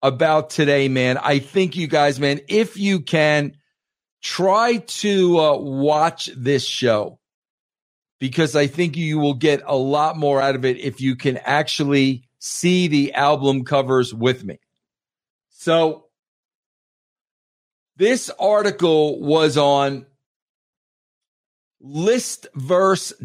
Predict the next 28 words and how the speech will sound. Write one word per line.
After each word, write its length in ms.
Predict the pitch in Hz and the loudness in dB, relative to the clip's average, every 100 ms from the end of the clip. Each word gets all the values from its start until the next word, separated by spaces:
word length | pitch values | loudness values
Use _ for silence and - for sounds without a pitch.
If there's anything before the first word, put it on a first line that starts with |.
| 110 | -2
dot 360 | 147 147 - | 0 2 0
com, 400 | - 120 104 98 - | 0 2 2 0 -2
L 280 | 170 208 - | 2 2 2
I 260 | 175 170 - | 2 2 2
S 340 | 156 160 - | 0 0 -4
T 440 | - 127 123 123 - _ | -2 2 2 0 -6 _
V 600 | 101 104 110 180 220 220 - | -20 -20 -2 0 2 -2 -2
E 300 | 185 185 - - | 0 0 -2 -2
R 420 | 151 156 151 - - | 2 2 2 -2 0
S 380 | 151 151 - - | 0 0 -4 -8
E 420 | 143 143 139 139 123 | -2 2 2 0 -4
dot 600 | 104 90 127 151 175 - | -14 -2 0 2 0 0
com. 480 | 135 131 131 127 - - - _ _ | 2 4 2 -2 -10 -20 -20 _ _
Um, 360 | 139 139 143 143 | 0 2 0 -2
and 180 | 156 170 | -2 0
this 200 | 208 - | -2 0
was 200 | 208 - | -2 -2
published, 600 | - 180 170 160 127 - | -2 0 0 -2 -4 -2
bro, 640 | 139 135 139 135 127 - _ _ - | 2 4 4 2 -2 -6 _ _ -14
June 560 | - 196 233 254 254 | -6 -2 -2 -2 -4
thirteenth, 880 | - 226 233 220 - 147 131 143 - _ _ _ _ _ _ - | -4 0 0 0 -2 -2 0 -4 -12 _ _ _ _ _ _ -4
two 180 | 185 185 | 0 0
thousand 480 | 190 190 175 170 | 2 2 2 0
and 200 | 160 147 | -2 -2
seventeen, 880 | - - 180 156 160 135 156 143 139 | -6 -2 0 0 -2 -4 -2 0 0
by 220 | 123 123 123 | 2 2 2
Rachel 840 | 120 135 185 214 - 214 208 - | 0 0 0 0 0 2 2 -2
Scherer. 600 | - - 170 156 127 - | -8 -4 2 2 2 -2